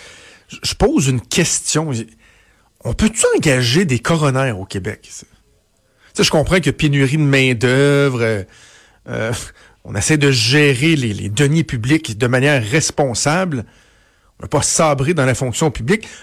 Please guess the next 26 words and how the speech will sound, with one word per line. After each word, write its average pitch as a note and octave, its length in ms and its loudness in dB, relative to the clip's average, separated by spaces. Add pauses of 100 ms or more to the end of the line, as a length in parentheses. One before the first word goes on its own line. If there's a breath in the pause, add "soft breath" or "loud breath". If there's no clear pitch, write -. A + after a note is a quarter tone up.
mais C3+ 140 2
on E3 60 4
peut-tu A3 360 0
engager D3+ 460 0
des C#3+ 120 0
coroners ? C3 520 0
Parce - 160 -2
que G3+ 200 0 (360 loud breath)
dans D#3+ 220 0
le F#3 80 0
cas C4+ 160 0
de A#3 80 -2
l'enquête D3+ 400 0
publique C3+ 520 -4 (440)
sur - 240 2
le D3 100 4
décès C3+ 320 0
de C#3 320 2
la A#2+ 140 -2
petite - 280 -4
Rosalie B2 300 -2
Gagnon, B2 320 0
qui A#2+ 80 -2
avait F#2+ 160 -4
deux D3 300 2
ans, A3+ 120 0